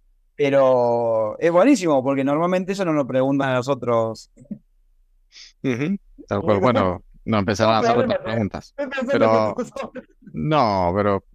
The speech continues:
Speaker 2: bueno, no, en uno de los episodios pasados que empezamos, todavía no había salido el producto y demás. Eh,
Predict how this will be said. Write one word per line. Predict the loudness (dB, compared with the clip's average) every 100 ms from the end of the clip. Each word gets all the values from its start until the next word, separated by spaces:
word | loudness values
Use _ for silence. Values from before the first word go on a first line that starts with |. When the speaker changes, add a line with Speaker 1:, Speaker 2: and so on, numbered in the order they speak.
| -4
Speaker 2:
bueno, | 0 2
no, | 2 0 -2
en | -2 -2 -2 -2
uno | 0 0
de |
los | 0 -4
episodios | -6 -4 -4
pasados | -4 -4 -4 -4 -8
que |
empezamos, | -18 -6 0 0 0 -10 _ _ _
todavía | 0 2 2
no |
había | 2 2
salido | 0 0
el | 0
producto | -2 -2 -2 -4
y | -4
demás. | -2 -4 -8 _ _ _ _ _ _ _ -6
Eh, | -4 -2 -4 -6